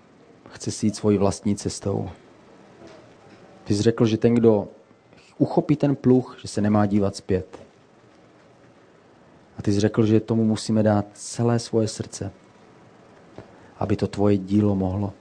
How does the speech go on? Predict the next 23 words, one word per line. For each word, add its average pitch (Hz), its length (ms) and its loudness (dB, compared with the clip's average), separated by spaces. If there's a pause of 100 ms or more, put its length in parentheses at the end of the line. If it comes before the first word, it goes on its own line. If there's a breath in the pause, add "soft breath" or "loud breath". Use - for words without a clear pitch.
(480 loud breath)
se - 180 -4
dařit 101 360 0
a 95 60 0
mohlo 92 280 -2
způsobit. - 840 -6 (760 loud breath)
Tak - 100 -4
my 101 100 0
se 113 140 0
modlíme 110 420 4
za 101 140 2
ty 98 320 0 (400)
zdi, 117 500 2 (460)
my - 60 -12
se - 140 -10
modlíme 104 460 2
za 95 260 0 (340)
stavbu, 113 600 0 (1400 loud breath)
stavbu 110 320 0
Božího 117 360 4
království 110 640 2
v - 60 -6
téhle 107 300 0
zemi, 127 440 2